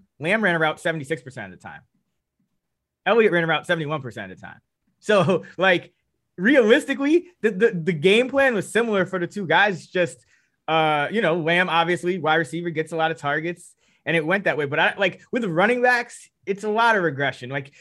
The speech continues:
you can't, I don't think you can look at, like, one week, one data point and say, like, "Okay, they're not gonna use Zeke in the pass game," um, because his routes were up. And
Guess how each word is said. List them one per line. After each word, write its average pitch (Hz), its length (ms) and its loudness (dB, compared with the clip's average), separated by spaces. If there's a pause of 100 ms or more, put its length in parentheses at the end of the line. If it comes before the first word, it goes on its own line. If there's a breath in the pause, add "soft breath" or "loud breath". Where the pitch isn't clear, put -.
(120 soft breath)
you 180 80 -8
can't, 202 380 0
I 165 80 0
don't 226 160 0
think 240 120 -4
you 214 120 -2
can 185 80 -4
look 185 120 -2
at, 180 80 -2
like, 147 120 -2
one 156 320 -2
week, 151 200 -4
one 147 220 -8
data 139 220 -2
point 131 360 -10
and 135 140 -14
say, 131 220 -6
like, 123 180 -10
"Okay, 147 300 -6
they're 135 120 -4
not 147 200 -2
gonna 139 100 -8
use 131 240 -8
Zeke 135 180 -14
in 139 60 -10
the 113 80 -12
pass 120 320 -6
game," 131 300 -12 (320)
um, 127 240 -4
because 160 240 -4
his 165 120 -4
routes 151 320 -2
were 156 220 -8
up. 147 380 -4
And 147 500 -4